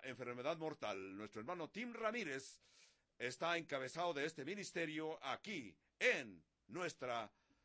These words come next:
comunidad de Albuquerque para ministrar a las personas que han sido, ah, contagiadas con esa enfermedad mortal.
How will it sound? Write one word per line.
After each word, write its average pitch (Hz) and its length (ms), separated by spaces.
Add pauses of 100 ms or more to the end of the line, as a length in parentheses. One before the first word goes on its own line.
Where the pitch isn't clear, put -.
(560)
comunidad 185 580
de 170 140
Albuquerque 120 1080 (140)
para 104 220
ministrar 165 480
a 143 80
las 131 140
personas 135 460
que 143 100
han 135 100
sido, 117 600 (840)
ah, 104 500 (1500)
contagiadas 220 720
con 143 220
esa 156 380
enfermedad 123 500
mortal. 85 680